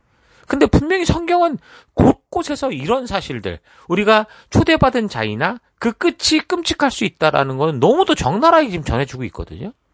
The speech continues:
그러니까 성경의 역사 자체가 누구에 대한 얘기예요? 이방인 얘기가 아니에요. 부름받은, 초대받은 사람하고의 얘기예요.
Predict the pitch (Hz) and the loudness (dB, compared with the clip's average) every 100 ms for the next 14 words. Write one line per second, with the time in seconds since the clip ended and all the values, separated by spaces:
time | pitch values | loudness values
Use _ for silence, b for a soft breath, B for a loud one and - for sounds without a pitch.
0 | _ _ _ _ _ _ _ - - - | _ _ _ _ _ _ _ -18 -14 -8
1 | - 202 262 262 269 175 131 226 127 98 | 0 2 2 2 4 2 2 -2 -4 -4
2 | 151 147 226 170 82 _ b b b b | -2 2 2 2 -2 _ b b b b
3 | b 131 185 214 220 175 147 113 95 92 | b -6 -4 2 2 4 0 -2 -6 -4
4 | 101 170 95 69 _ _ _ _ _ _ | -6 -4 -6 -10 _ _ _ _ _ _
5 | 131 165 220 311 320 311 214 147 175 262 | -2 2 4 4 2 0 -2 -2 -4 -2
6 | 151 90 87 139 - - 151 247 254 196 | -4 -4 -6 -8 -6 -4 -2 0 0 0
7 | 120 - - 349 370 359 320 277 247 220 | 0 0 2 2 2 2 2 0 -6 -4
8 | 214 196 180 156 175 165 139 110 131 127 | -4 -4 -6 -6 -4 -2 0 0 0 -2
9 | 117 87 87 117 85 76 | -2 0 -2 -4 -8 -12